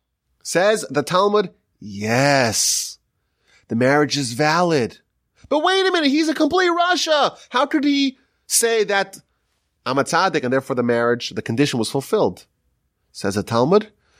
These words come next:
"Shema hirher tshuva bedaito." Perhaps he had a fluttering feeling, a thought of repentance. And right away when he had that thought,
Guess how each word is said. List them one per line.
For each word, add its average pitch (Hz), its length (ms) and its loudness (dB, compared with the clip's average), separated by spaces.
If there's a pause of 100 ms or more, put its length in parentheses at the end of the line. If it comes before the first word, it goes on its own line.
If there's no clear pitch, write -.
(140)
"Shema 226 720 0 (240)
hirher 214 640 0 (100)
tshuva 247 600 0
bedaito." 135 720 -2 (640)
Perhaps 139 720 -6 (240)
he 131 160 -8
had 120 100 -2
a 101 60 -2
fluttering 143 720 -2 (480)
feeling, 147 640 2 (560)
a 110 80 -4
thought - 680 0 (560)
of 127 100 -10
repentance. 127 800 -6 (360)
And 208 220 0
right 269 240 0
away 302 220 0
when 294 120 -2
he 247 60 0
had 247 200 0
that 240 180 -2
thought, 311 540 -2